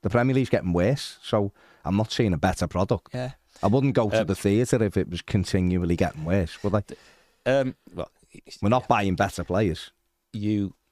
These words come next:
Speaker 2: charge as much as you think you can get away
Speaker 1: No, I'm
Speaker 2: with.
Speaker 1: just saying, I'm just asking you, because a lot of people will be going, "Why has it gotta go up another?" So that's
Speaker 2: 'Cause
Speaker 1: gone
Speaker 2: we
Speaker 1: up
Speaker 2: got
Speaker 1: three hundred quid in two seasons,
Speaker 2: Yeah,
Speaker 1: and the
Speaker 2: 'cause
Speaker 1: product's
Speaker 2: they were
Speaker 1: got
Speaker 2: too
Speaker 1: worse
Speaker 2: low.
Speaker 1: and worse.
Speaker 2: They've been too low for too long. <coughs>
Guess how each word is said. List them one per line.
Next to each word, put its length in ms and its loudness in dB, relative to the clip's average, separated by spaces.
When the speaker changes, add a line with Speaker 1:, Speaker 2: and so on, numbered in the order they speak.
Speaker 2:
charge 400 -2
as 100 -6
much 220 -8
as 120 -14
you 60 -6
think 240 -14
you 80 -8
can 140 -16
get 200 -14
away 160 -10
Speaker 1:
No, 100 2
I'm 100 0
Speaker 2:
with. 80 0
Speaker 1:
just 120 0
saying, 300 2
I'm 160 2
just 160 -2
asking 380 0
you, 80 2
because 340 0
a 60 2
lot 140 4
of 60 -4
people 260 0
will 180 2
be 80 -2
going, 560 -2
"Why 160 4
has 140 0
it 60 -4
gotta 200 0
go 120 2
up 100 -2
another?" 340 -2
So 160 -2
that's 240 0
Speaker 2:
'Cause 60 0
Speaker 1:
gone 100 2
Speaker 2:
we 60 4
Speaker 1:
up 20 2
Speaker 2:
got 160 0
Speaker 1:
three 240 2
hundred 320 0
quid 260 0
in 140 0
two 300 -4
seasons, 460 -4
Speaker 2:
Yeah, 120 0
Speaker 1:
and 80 0
the 80 -4
Speaker 2:
'cause 80 -20
Speaker 1:
product's 340 0
Speaker 2:
they 120 -2
were 80 2
Speaker 1:
got 80 -2
Speaker 2:
too 200 2
Speaker 1:
worse 80 0
Speaker 2:
low. 120 2
Speaker 1:
and 100 0
worse. 100 -2
Speaker 2:
They've 180 0
been 160 0
too 260 0
low 280 2
for 140 -6
too 220 0
long. 180 2
<coughs> 100 -8